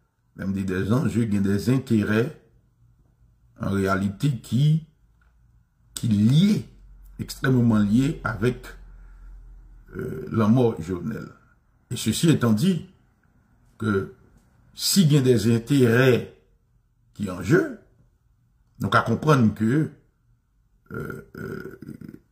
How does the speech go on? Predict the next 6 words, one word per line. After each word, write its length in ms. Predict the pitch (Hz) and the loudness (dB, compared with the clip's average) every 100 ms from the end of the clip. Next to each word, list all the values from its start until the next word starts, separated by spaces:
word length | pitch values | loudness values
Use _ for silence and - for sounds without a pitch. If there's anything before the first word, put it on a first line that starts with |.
| _ _ _ - | _ _ _ -8
difficulté 720 | 90 113 208 - 170 - 127 | -2 2 2 4 2 2 -2
qui 100 | 104 | -2
pourrait 220 | 117 113 | 0 2
gagner 240 | 110 139 | 2 2
pour 500 | 156 - 110 151 156 - _ _ _ _ _ _ _ _ _ _ | 0 0 0 2 0 -4 _ _ _ _ _ _ _ _ _ _
justice, 880 | 98 90 110 - 208 - - - - | -4 -2 0 4 4 4 -2 -8 -14